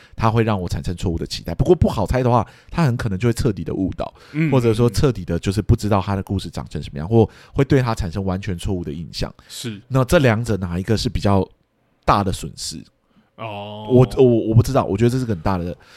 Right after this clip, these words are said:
Speaker 1: 很大的难题。
Speaker 2: 我觉得这个很，这个真的很难，而且我们就可以把它留给就是
Speaker 1: 对。
Speaker 2: <laughs> 未来。
Speaker 1: 就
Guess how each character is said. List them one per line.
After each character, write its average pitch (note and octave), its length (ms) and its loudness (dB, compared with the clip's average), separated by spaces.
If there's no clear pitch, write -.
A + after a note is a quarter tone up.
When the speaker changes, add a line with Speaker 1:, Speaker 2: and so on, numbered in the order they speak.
Speaker 1:
很 C3 280 0
大 D3+ 200 6
的 A#2 80 4
难 F#2 300 -2
题。 - 240 -10
Speaker 2:
我 D3+ 120 0
觉 E3+ 80 -2
得 A#3+ 60 0
这 C4 80 2
个 G#3+ 80 2
很， A#2 180 -4
这 A3 120 0
个 F3+ 80 2
真 D#3 140 0
的 D3+ 80 -2
很 A2 220 -10
难， F#2+ 140 -14
而 A#2+ 120 -6
且 D3+ 60 0
我 C3+ 80 2
们 A2+ 80 -6
就 A2+ 80 -4
可 D3 100 -2
以 C#3+ 60 4
把 A#2+ 100 -2
它 A#2+ 80 0
留 A2+ 220 -6
给 A2+ 180 -8
就 G#2+ 140 -14
是 A2+ 260 -8
Speaker 1:
对。 E3 180 -2
Speaker 2:
<laughs> D#3+ 80 -6
未 F3 160 2
来。 C3 40 -2
Speaker 1:
就 A#3 120 6